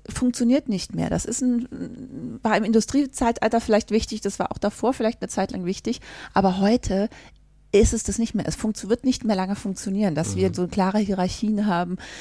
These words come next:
Speaker 1: dass wir sagen, du machst das, weil ich es dir sage,
Speaker 2: Mhm.
Speaker 1: funktioniert in Unternehmen auch nicht mehr. Und
Speaker 2: Mhm.
Speaker 1: das meine ich mit
Speaker 2: Ist dein
Speaker 1: Gleichwürdigkeit.
Speaker 2: Thema und deswegen hast du diesen Hashtag gewählt.
Speaker 1: Genau.
Speaker 2: Der zweite Begriff war evolutionäre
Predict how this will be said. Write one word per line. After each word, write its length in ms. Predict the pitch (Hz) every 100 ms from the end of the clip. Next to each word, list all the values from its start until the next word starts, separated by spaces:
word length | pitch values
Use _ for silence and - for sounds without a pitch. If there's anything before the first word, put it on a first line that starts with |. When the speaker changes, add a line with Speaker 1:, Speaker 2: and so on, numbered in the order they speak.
| -
Speaker 1:
dass 220 | - 196 -
wir 160 | 214
sagen, 240 | 190 185 190
du 100 | 202
machst 320 | 214 196 -
das, 160 | 190 -
weil 120 | 180
ich 160 | - -
es 140 | - -
dir 140 | 190
sage, 580 | 160 170 202 165 151 233 -
Speaker 2:
Mhm. 300 | - 104 107 - -
Speaker 1:
funktioniert 500 | - 220 - 208 233
in 80 | -
Unternehmen 400 | 180 180 185 180
auch 160 | -
nicht 180 | 147 -
mehr. 200 | - - - - _ -
Und 140 | 185 90
Speaker 2:
Mhm. 40 |
Speaker 1:
das 460 | 190 220 - - - - - - _ - _ -
meine 200 | 196 208
ich 60 |
mit 120 | 233
Speaker 2:
Ist 0 |
dein 260 | 170 180 180
Speaker 1:
Gleichwürdigkeit. 400 | 117 117 160 131
Speaker 2:
Thema 140 | 135
und 100 | 135
deswegen 220 | 135 143 127
hast 140 | -
du 40 |
diesen 160 | 120 110
Hashtag 320 | 131 - -
gewählt. 280 | - - -
Speaker 1:
Genau. 580 | 208 196 202 202 185 180 - -
Speaker 2:
Der 140 | 135 139
zweite 360 | 143 165 -
Begriff 540 | 120 107 101 165 - 98
war 640 | 92 82 80 87 131 214 - _ 107 120 160 175 165 139
evolutionäre 1120 | 135 - - 104 95 87 90 113 151 175 220